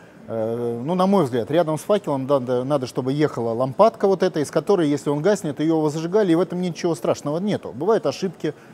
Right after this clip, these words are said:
бывают про-, приро-, погодные условия плохие, ветер и так далее. Э, э, но вот как это подаётся в информационном пространстве, вот здесь я с вами согласен. Работа, э, системная работа российских средств массовой информации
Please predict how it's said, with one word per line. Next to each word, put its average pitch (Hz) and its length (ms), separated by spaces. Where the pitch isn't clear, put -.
бывают 170 300
про-, 165 240
приро-, 151 400
погодные 147 440
условия 190 340
плохие, 156 340
ветер 156 320
и 135 60
так 139 180
далее. 104 240
Э, 117 1000
э, - 40
но 202 360
вот 175 180
как 202 220
это 175 160
подаётся 185 580
в 180 60
информационном 208 600
пространстве, 135 520
вот 156 80
здесь 214 160
я 185 120
с - 60
вами 175 180
согласен. 127 460
Работа, 170 500
э, 147 340
системная 175 440
работа 160 320
российских 147 480
средств 165 240
массовой 147 260
информации 123 680